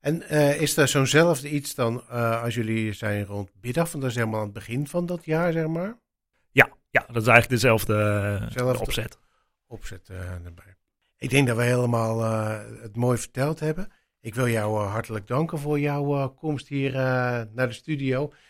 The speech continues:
Speaker 1: En voor dit, eh, uitleggen over, eh, hoe Dankdag, zeg maar, werkt. En dat het ook in de mensen mee.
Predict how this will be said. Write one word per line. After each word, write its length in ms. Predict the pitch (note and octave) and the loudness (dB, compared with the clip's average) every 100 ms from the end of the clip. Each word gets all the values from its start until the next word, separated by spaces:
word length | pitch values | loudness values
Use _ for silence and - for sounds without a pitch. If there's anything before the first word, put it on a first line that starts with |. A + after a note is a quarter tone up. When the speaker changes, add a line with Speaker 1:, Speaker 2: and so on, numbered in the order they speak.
| _ | _
Speaker 1:
En 120 | A#2+ | 0
voor 140 | C3 | 2
dit, 200 | B2 A#2 | 2 0
eh, 300 | A#2+ A#2 A2+ | 0 0 2
uitleggen 520 | B2 C3+ B2 G#2+ A2 A2 | 2 2 2 0 -2 -4
over, 420 | A2 G2+ G#2+ G2+ | -4 -4 -6 -4
eh, 140 | G#2 | -6
hoe 160 | G2 G#2+ | -6 -6
Dankdag, 440 | C3+ D#3 D3+ C#3 - | -4 -2 -2 -6 -6
zeg 200 | C3+ A#2+ | -8 -8
maar, 340 | A2+ A2 G#2 _ _ _ _ | -10 -10 -12 _ _ _ _
werkt. 460 | G#2 B2 D#3 D#3 | -2 0 -2 -4
En 320 | C3+ B2+ A2+ | -4 -2 -4
dat 180 | G#2+ A2 | -6 -10
het 120 | G#2+ | -10
ook 140 | G#2 - _ _ _ | -16 -18 _ _ _
in 120 | G#2+ G#2 | -18 -12
de 60 | |
mensen 460 | G2 G#2 G2+ G2+ G#2 | -10 -12 -14 -18 -8
mee. 240 | C3 B2+ | -4 -4